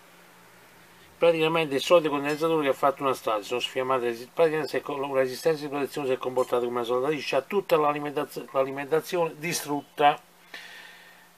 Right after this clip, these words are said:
Solita scheda cinese che fa tutto, scheda madre, alimentazione e tutto, sigla della scheda,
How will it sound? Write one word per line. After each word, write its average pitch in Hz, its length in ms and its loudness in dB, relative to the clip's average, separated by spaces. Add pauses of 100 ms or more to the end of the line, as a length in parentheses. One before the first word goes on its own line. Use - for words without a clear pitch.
(600)
Solita 180 340 2
scheda 170 600 2
cinese 156 720 0 (340)
che 143 160 0
fa 147 200 4
tutto, 127 340 -6
scheda 131 320 0
madre, 127 280 2
alimentazione 123 600 0
e 143 80 -4
tutto, 170 680 0
sigla 175 500 2
della 151 300 2
scheda, 135 760 4